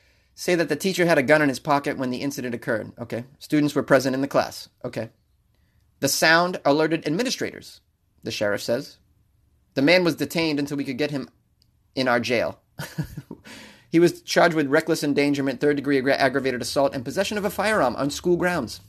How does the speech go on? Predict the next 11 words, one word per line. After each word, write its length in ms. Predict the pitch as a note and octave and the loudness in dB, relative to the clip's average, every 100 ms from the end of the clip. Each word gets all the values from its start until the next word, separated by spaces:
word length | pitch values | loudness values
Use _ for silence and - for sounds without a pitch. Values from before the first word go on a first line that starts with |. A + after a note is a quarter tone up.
| - - - | -20 -12 2
An 100 | F3 | 4
in-, 240 | G3+ F3 - | 4 2 -4
investigation 640 | E3+ A3 - G3+ G3+ D3 | 0 0 0 -4 -2 -4
is 80 | C3 | -4
underway. 400 | D3 B2+ C3 G#2 _ _ _ _ _ _ _ - - - - _ | -4 0 -2 -2 _ _ _ _ _ _ _ -14 -14 -20 -20 _
Here's 160 | F3+ | 0
a 40 | - | 2
quote 200 | D3 C#3+ | 0 0
from 80 | C3 | -2
the 80 | |
sheriff. 340 | B2+ C#3+ D3 | 2 4 2